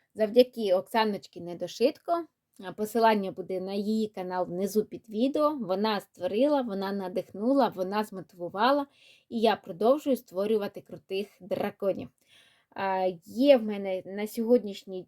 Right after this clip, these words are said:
день вже обрана схема, але вона мені далася сьогодні досить непросто. А, я з самого рання обирала собі, яку ж схему я хочу, чого сьогодні мені хочеться пов'язати,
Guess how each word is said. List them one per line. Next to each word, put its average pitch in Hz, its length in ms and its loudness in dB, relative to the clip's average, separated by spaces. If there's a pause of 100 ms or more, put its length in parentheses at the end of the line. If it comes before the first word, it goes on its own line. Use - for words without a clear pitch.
(120)
день 190 380 -2
вже 202 280 -2
обрана 190 580 4
схема, 277 600 -4
але 196 320 0
вона 190 360 -4
мені 214 280 -2
далася 180 520 -4
сьогодні 196 480 -6
досить 190 760 -4
непросто. 196 600 -8 (880)
А, 190 340 -4 (140)
я 262 240 2
з 262 100 -10
самого 202 420 -2
рання 196 640 -4
обирала 196 600 0
собі, 202 540 -6
яку 190 340 -4
ж 214 80 -10 (260)
схему 208 500 -4
я 185 220 -2
хочу, 185 600 -10
чого 208 640 4
сьогодні 214 560 0
мені 196 220 -6
хочеться 208 460 -8
пов'язати, 185 680 -4